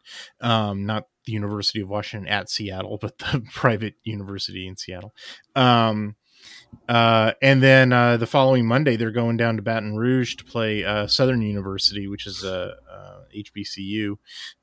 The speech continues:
Um, uh, you know, sh-, should be, you know, two relatively easy opponents as well, although it will be, uh, you know, y-, y-, you know, getting in an early road trip all the way across the country,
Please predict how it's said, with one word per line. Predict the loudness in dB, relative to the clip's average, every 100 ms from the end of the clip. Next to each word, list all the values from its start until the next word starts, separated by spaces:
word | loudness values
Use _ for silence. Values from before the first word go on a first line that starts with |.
| -6
Um, | -2 -2 -4 -6 -8 -12 _ _ _ -20 -20 _ _ -20 -20 _ -10
uh, | -6 -6 -6 -8 -4
you | 0
know, | 0 0
sh-, | -4 -4
should | -4 4 4 4 2
be, | 2 2
you | 2 2 0
know, |
two | -2 -4 -2
relatively | 0 0 0 -4 -6 -6
easy | -6 -6 -4 -8
opponents | -8 -8 -8 -8 -8
as | -10 -8
well, | -6 -2 -2
although | -2 -4 -4 -4 -6
it | -8 -8
will | -10 -8
be, | -8 -8 -8
uh, | -6 -6 -6 -8 -8
you | -4
know, | -2 -2
y-, | -4 -6
y-, | -12 -14 -16 -20 -20 _ -10
you | -4
know, | -2
getting | 0 2
in | 2
an | 2 0
early | -2 -2
road | -2 -4 -6
trip | -4 -6 -4
all | -4
the | -2
way | -2 -4
across | -2 -4 -4
the | _
country, | -8 -8 -10 -12